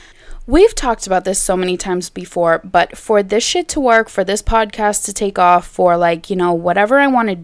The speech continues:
air quote influencer shit, which I hate that word, but, um, if I want that shit to work, I need to, like, engage and do shit on Instagram.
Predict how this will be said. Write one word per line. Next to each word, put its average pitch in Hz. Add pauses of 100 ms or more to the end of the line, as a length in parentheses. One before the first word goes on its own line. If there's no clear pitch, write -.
(200)
air 220
quote 208
influencer 220 (280)
shit, 233
which 185 (340)
I 175
hate 180
that 175
word, 185 (340)
but, 196
um, 180 (140)
if 208
I 233
want 285
that 240
shit 214
to -
work, 190
I 185
need 202
to, 214
like, 190 (100)
engage 165 (720)
and 208
do 208
shit 147
on 170
Instagram. 160